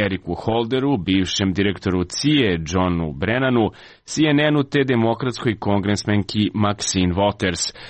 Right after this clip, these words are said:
kritičarima lika i dela američkog predsjednika Donalda Trumpa. Ranije je istovetnu isporuku dobio i George Soros. Incidente koji se dešavaju manje od dve nedelje uoči kongresnih i izbora u većini američkih saveznih država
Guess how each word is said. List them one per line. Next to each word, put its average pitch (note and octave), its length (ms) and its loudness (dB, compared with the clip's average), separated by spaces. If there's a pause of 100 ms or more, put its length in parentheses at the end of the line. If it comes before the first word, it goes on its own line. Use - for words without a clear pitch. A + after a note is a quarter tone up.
(100)
kritičarima A2+ 800 2
lika G#2+ 360 0
i G#2 80 0
dela F#2+ 340 0
američkog F#2 540 -2
predsjednika F2+ 640 -2
Donalda D#2+ 400 -4
Trumpa. F2 400 -4 (220)
Ranije A2 460 0
je A2 80 4
istovetnu G#2+ 560 -2
isporuku G2+ 540 -2
dobio F#2+ 600 0
i A2 220 0
George E2 360 -6 (120)
Soros. F#2+ 520 0 (240)
Incidente D#3+ 560 0
koji D#3 160 0
se D3+ 100 -4
dešavaju D3+ 520 2
manje C#3+ 320 4
od B2+ 80 2
dve A#2+ 200 0
nedelje C3 420 2
uoči B2 280 0
kongresnih A#2 640 0 (100)
i A#2 280 2
izbora A2+ 340 2
u G#2 100 4
većini G#2+ 400 2
američkih G#2 440 -2
saveznih G#2 460 -2
država A2+ 460 2